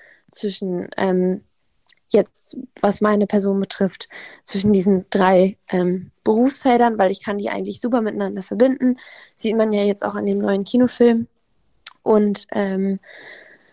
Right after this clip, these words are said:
auch was die Musik betrifft, kann ich sicherlich aus dem Schauspielerischen da was rausschöpfen und wiederum auch andersrum.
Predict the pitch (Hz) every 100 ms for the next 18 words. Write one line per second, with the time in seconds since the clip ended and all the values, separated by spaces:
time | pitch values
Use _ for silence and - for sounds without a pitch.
0 | _ - - 254 254 247 233 240 240 220
1 | 247 262 - 233 - 240 220 - 247 240
2 | 226 214 214 208 226 233 - 226 226 208
3 | 214 202 196 196 - 220 220 - 214 -
4 | 214 202 202 196 196 202 180 190 - 247
5 | 269 269 254 240 240